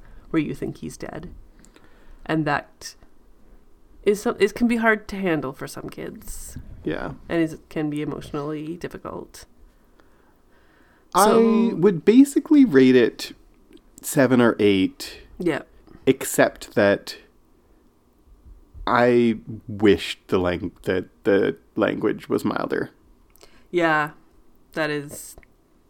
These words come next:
Speaker 1: it's weirdly inappropriate.
Speaker 2: I wished that those couple of, it's like two times that Michael swears.
Speaker 1: Mm.
Speaker 2: And, like, I wish that he didn't.
Speaker 1: Yeah.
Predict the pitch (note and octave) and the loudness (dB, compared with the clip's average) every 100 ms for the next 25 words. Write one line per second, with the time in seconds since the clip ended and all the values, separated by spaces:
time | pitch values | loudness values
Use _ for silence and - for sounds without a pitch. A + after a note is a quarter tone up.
0 | _ _ _ - - - - E3 D#3+ D3+ | _ _ _ -20 -18 -20 -10 -6 -4 -6
1 | D#3 D3+ C#3+ C#3+ C#3+ _ _ _ C#3 C3+ | -10 -10 -12 -16 -20 _ _ _ -14 -12
2 | D3 - C#3+ D3 - - A#2+ A2 G#2 G2+ | -12 -14 -16 -18 -20 -8 -2 2 2 2
3 | - - A#2 F#2 - - - _ A2+ G2 | -10 -6 0 0 0 -14 -20 _ 2 2
4 | F2 - G2+ G2+ G2 F#2+ - - - G#2+ | 2 -6 -6 -2 -2 -4 -14 -20 -2 -2
5 | - - E3 C#3 G#2+ G2 F2 - - G#2+ | -2 -4 -2 0 2 2 0 -8 -6 -4
6 | F#2+ F2+ - G2 G2+ A2+ - - _ _ | -2 -2 -2 -2 0 -4 -8 -20 _ _
7 | _ _ - A3+ F#3+ B2 G#2 - - F3 | _ _ -4 0 2 2 0 -4 -6 -4
8 | E3 D3 C#3 D3 - _ _ _ _ _ | -2 -4 -8 -16 -20 _ _ _ _ _
9 | _ _ _ _ _ _ _ _ - G#2+ | _ _ _ _ _ _ _ _ -10 -4
10 | F#2+ F#2 - - F2 D#2+ - - - - | -2 -2 -2 -4 -4 -6 -8 -8 -4 -4
11 | - - - - - - | -6 -10 -14 -18 -16 -16